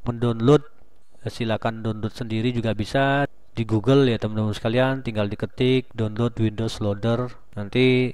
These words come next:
setelah download, nanti diinstal sesuai dengan video yang saya sharing pada kesempatan kali ini ya teman-teman sekalian. Dan juga apabila teman-teman sekalian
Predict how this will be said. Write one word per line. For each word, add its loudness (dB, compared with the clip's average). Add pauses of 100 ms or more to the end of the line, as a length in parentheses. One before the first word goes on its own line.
(140)
setelah -4
download, 0 (640)
nanti -4
diinstal 2
sesuai 0
dengan -6
video 2
yang 2
saya 0 (320)
sharing -2
pada -2
kesempatan -4
kali -4
ini -6
ya -4
teman-teman -6
sekalian. 0 (380)
Dan -4
juga 0
apabila 2
teman-teman -6
sekalian -4